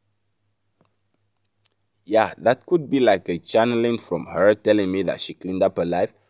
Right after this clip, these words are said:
which I'm very glad for. Um, uh, or it could be my thought, my own thought saying that now I've cleaned up my life, and then I, I don't have to be in a situation where I'm handling, I'm, I'm with a girl,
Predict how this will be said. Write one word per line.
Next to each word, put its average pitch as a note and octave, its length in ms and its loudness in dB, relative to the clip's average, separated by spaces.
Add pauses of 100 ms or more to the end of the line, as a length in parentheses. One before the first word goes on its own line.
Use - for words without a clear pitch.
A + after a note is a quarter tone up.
(160)
which B2+ 300 0
I'm C3 180 2
very C3+ 340 2 (420)
glad A2 380 0
for. E3+ 340 2 (400)
Um, G2 380 0 (280)
uh, G2+ 60 -2
or A#2+ 320 4
it G2+ 160 0
could F#2 160 -6
be F#2+ 80 -4
my F2+ 160 -4
thought, G#2 240 -2
my F#2 160 -2
own A2+ 240 -2
thought G2+ 400 0 (440)
saying G#2 400 0
that E2+ 180 -4 (100)
now G2 220 2
I've G#2 220 0
cleaned A#2 240 -2
up G#2 120 0
my F2+ 120 -2
life, F#2 360 0
and E2+ 120 -6
then F#2 200 -4
I, E2+ 320 -4 (100)
I F2 260 -4 (1800)
don't A2+ 220 0
have G#2 200 -6
to G#2+ 80 -10
be F#2+ 120 -2
in F#2+ 80 -2
a F2+ 60 -4
situation F#2 640 -4
where G2 260 -2 (420)
I'm F#2 180 -8
handling, G#2+ 560 -6 (220)
I'm, G2 180 -10
I'm G2+ 320 -4
with B2 200 0
a A#2+ 120 0
girl, G2+ 420 -2